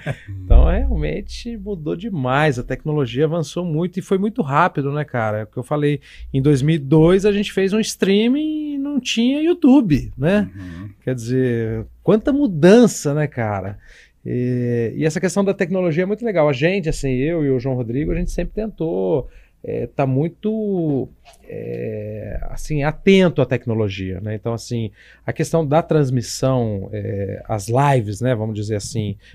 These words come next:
Speaker 2: que é um item importante, a gente já fazia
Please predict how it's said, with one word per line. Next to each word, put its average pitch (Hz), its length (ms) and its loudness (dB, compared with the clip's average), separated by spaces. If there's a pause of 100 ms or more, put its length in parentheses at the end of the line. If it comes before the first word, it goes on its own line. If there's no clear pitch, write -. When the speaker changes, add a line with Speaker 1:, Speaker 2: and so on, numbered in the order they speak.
(100)
Speaker 2:
que - 100 -6
é 117 40 0
um 120 160 2
item 123 220 -2
importante, 120 840 0 (520)
a 127 120 2
gente 151 360 0
já 165 140 2
fazia 170 1300 2